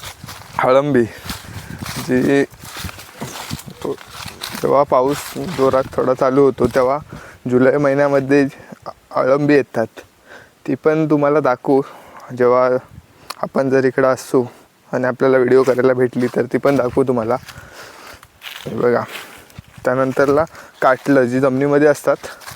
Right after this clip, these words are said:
त्याची पण भाजी करतात, ती पण तुम्हाला दाखवू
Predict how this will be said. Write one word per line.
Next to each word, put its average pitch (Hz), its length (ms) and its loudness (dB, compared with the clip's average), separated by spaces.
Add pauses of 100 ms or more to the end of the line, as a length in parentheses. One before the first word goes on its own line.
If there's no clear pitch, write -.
(440)
त्याची 143 320 -2
पण 151 200 0
भाजी 131 300 0
करतात, 127 380 0 (2250)
ती - 40 -12
पण 139 280 0
तुम्हाला 135 380 0 (380)
दाखवू 131 360 -6